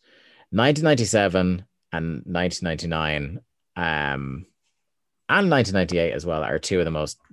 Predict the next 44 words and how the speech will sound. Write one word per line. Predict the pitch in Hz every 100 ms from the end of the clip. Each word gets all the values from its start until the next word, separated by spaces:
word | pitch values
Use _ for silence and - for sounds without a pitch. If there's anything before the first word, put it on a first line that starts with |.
| 95
are | 62 82
three | - 101
of |
the | 87
most | 82 78
fascinating | - - 90 - 90 80 76 76
years | 73 73 73
in | 76
the |
history | 71 78 - 73
of |
the | 71
business. | 73 67 65 65 - - _ _ - - - -
The | 87
ascent, | 82 - 117 110 98 -
peak, | - 104 92 - - -
and | 87 90 85
the | 82
start | - 82 80
of | 82
the | 76
decline | 73 - 76 78
of, | 71 73
of | - 82
W | 85 76
C | 71 90
W. | 76 69 69 -
And | 147
then | 156 156
we | 135
get | 117
into | 104 92
fucking | - 95 90
Wacky | 85 82 -
Town | - 82 78
for | 82
the | 82
last | 76 78 -
<laughs> |
year | 123
and | 104
a | 190
half. | 143 147 110 123
So, | - 139 95 87